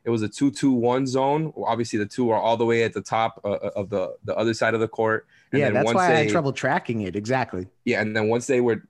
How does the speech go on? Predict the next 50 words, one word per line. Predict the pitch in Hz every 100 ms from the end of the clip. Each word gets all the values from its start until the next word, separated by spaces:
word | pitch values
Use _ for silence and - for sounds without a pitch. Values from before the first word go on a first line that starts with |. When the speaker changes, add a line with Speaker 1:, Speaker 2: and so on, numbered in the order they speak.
| 87 - _ -
Speaker 1:
flow | 127 123
back | 117 117 127
into | 113
a | 107
half | 110 120 -
court | 120 107
defense, | 104 110 113 104 98
it | 101
became | 107 117 110
a |
regular | 107 120 123 110
two | 104 110
three. | 101 104 101 101 101 _ _
But | 113 104
then | 113 107
the, | 104 -
the, | 110 104 98
the | 92
weird | 107 117 135 123
quirk | 135 131
that | 113 104
they, | 104 92 -
that | 98
they've | 110
been | 110 104
doing | 120 110
for | -
a | 101
while | 104 110 107
now | 104 101
is | 104
that | 98
they | 101
have | 117 110
the | 107
guys | 107 107 107 101 -
on | 107 104
the | 104
edge | 113 113 107 -
of, | 113 101
of | 107
the | 107 104
zone, | 107 107 113
the, | 104 98 -
the | 104
two | - 113
guys | 110 110 107
on |
the | 101
corners | - 117 113 110 101 101